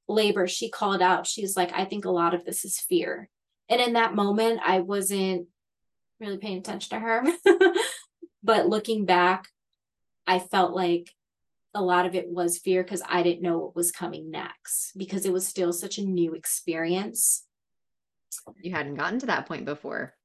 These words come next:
Speaker 1: No, I, I hadn't gotten to that point. So you had me in a few labor positions. I'm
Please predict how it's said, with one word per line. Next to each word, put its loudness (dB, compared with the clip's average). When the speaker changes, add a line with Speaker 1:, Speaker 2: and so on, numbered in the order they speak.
Speaker 1:
No, 4
I, 2
I 0
hadn't -2
gotten -2
to -6
that -4
point. -2
So 6
you -2
had 4
me -2
in -2
a -10
few -4
labor 4
positions. -2
I'm 2